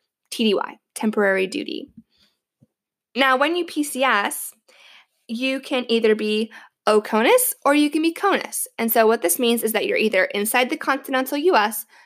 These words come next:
which is basically your state side, or you can be oconus, which is outside continental U S. And this includes Alaska, Hawaii, Europe, Korea, anything outside of the land-based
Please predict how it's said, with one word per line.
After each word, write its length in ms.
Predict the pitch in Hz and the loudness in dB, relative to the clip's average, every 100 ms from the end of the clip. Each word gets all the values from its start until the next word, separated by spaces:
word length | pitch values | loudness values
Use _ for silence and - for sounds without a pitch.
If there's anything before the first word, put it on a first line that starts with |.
| _ - | _ -6
which 520 | 220 208 196 190 - - | 0 4 4 2 -2 -2
is 380 | 196 196 - - 214 _ _ _ | -2 -2 -8 -16 -20 _ _ _
basically 420 | - 160 208 208 202 | -16 -12 -10 -6 -6
your 160 | 202 | -6
state 460 | 208 - - 233 - | -8 -4 0 2 0
side, 380 | - 175 202 370 - _ _ _ - - | 0 0 0 -2 -8 _ _ _ -6 4
or 160 | 269 | 6
you 140 | 294 285 | 6 2
can 120 | 277 | 0
be 160 | 269 - | -2 4
oconus, 640 | 240 233 - 165 135 - - - - | 4 4 0 -8 -10 -16 -16 -20 -6
which 140 | 214 220 | -2 -2
is 120 | 214 226 | 0 0
outside 500 | 254 - 226 220 - | 0 0 0 0 -4
continental 540 | - 202 196 190 185 | -6 -6 -6 -6 -6
U 160 | 190 185 | -6 -6
S. 240 | - - | -8 -4
And 180 | 220 220 | 0 2
this 180 | 214 220 | 2 0
includes 360 | 214 208 190 - | -2 0 -2 0
Alaska, 600 | 220 294 330 - 294 285 285 - | 2 2 0 2 4 4 0 -20
Hawaii, 720 | _ 254 240 220 214 220 214 214 _ - | _ 4 6 6 4 4 0 -4 _ -8
Europe, 680 | 240 269 262 254 247 240 - _ | 0 4 4 4 4 2 -6 _
Korea, 440 | - 226 226 220 208 | -8 0 4 4 2
anything 420 | 226 294 330 330 294 | 0 -2 -2 -6 -2
outside 680 | 208 226 - - 208 202 208 - _ _ | 0 0 -2 -6 -2 -2 -2 -8 _ _
of 300 | 208 196 220 - | -4 -4 -8 -8
the 140 | 185 | -8
land-based 1500 | 190 208 240 247 233 220 - _ _ - 208 196 208 - | -4 -2 0 0 0 -2 -4 _ _ 0 2 4 2 -6